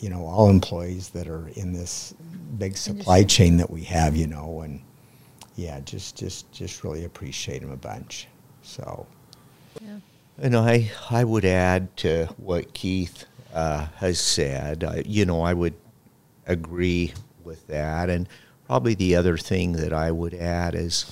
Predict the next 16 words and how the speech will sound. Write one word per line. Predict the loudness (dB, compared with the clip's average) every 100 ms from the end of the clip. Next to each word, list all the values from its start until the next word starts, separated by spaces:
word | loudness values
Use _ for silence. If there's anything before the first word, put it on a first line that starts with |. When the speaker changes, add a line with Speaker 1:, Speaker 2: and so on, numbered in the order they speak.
| -16 _ _ -6 -6
Speaker 3:
um, | -4 0 2 0 -4 _ _ _ _ _ _ _ _ _ -6 0
I | 2
want | 4 4 4 2 -2 -12 -16 _ _ _ _ _
all | 0 4 4
of | 4
our | 4 4
driving | 2 -2 0 2 2 0
associates | 0 -2 -2 -2 -2 -4 -4 -6 -6 -6
and | -4
all | 0 0
of | 0
our | -2 -2
other | -2 -2 -2
employees | -4 -6 -12 -14 -10 -8
to | -4
know | -2 -2 -4 -6 -8